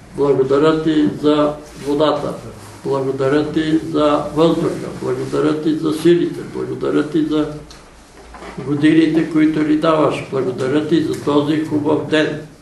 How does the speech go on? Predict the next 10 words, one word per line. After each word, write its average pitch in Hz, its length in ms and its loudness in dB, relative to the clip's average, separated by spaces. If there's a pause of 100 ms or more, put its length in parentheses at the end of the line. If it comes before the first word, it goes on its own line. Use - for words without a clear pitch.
(840)
Някои 170 300 2
се 165 220 0
подиграват 156 720 2
с, 147 400 -4
а, 135 320 2
Шамбак, 160 680 0 (160)
но 131 100 -6
той 147 380 0 (480)
казваше: 135 560 -2 (1400)
Сутрин, 202 540 4